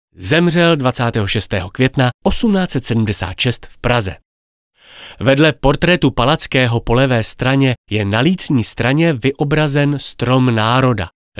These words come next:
Lípa s bohatými kořeny symbolicky vyjadřuje vztah Palackého k historii a kulturní tradici, zatímco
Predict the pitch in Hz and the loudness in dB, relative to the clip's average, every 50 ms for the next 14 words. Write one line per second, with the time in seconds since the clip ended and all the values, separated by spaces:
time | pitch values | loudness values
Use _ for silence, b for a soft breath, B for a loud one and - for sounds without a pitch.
0 | - 135 127 147 175 - - 220 233 226 175 151 156 139 147 147 - 147 143 139 | 0 2 2 2 2 0 -2 -2 -2 0 0 0 2 2 2 0 0 2 2 2
1 | 127 110 - 110 110 113 127 127 147 170 - - 131 127 123 131 127 127 113 - | 2 2 0 -4 -4 -2 0 2 2 2 2 2 0 2 2 2 2 0 0 -2
2 | - - 107 95 110 120 120 120 107 113 117 123 117 107 - - - - 107 - | -4 -6 -6 -4 -2 -2 -2 0 0 0 0 0 0 0 -2 -4 -4 -4 -6 -6
3 | - - 117 113 113 - - - 120 104 92 90 92 90 92 110 - - - 156 | -6 -4 -2 -2 -2 -2 -4 -4 -4 -4 -4 -6 -8 -8 -6 -4 -4 -2 0 0
4 | 143 160 165 175 190 185 _ _ _ - 120 113 101 - - 123 123 120 - 135 | 0 2 2 0 0 -2 _ _ _ -2 -2 -2 -2 -2 0 0 0 2 4 4
5 | 127 123 127 127 117 - 117 123 127 131 143 139 - - 101 87 - _ - - | 4 4 4 2 2 2 0 0 2 2 0 0 0 -2 -4 -6 -8 _ -4 -2
6 | 135 185 190 185 - 196 180 - - 120 | 0 0 2 2 0 0 0 0 -2 -4